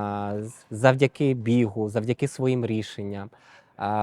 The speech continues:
в нього змінилась робота, в нього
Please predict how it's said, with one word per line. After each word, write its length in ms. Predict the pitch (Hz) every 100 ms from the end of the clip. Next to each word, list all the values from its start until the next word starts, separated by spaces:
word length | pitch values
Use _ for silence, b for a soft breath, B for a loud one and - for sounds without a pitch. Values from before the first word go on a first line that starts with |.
| 104 104 104 107 110 110
в 120 | 117
нього 800 | 143 156 147 143 139 135 131 131
змінилась 600 | 113 113 123 147 160 151 139
робота, 680 | 123 107 98 92 - 98
в 80 | 110
нього 640 | 113 127 139 143 139 131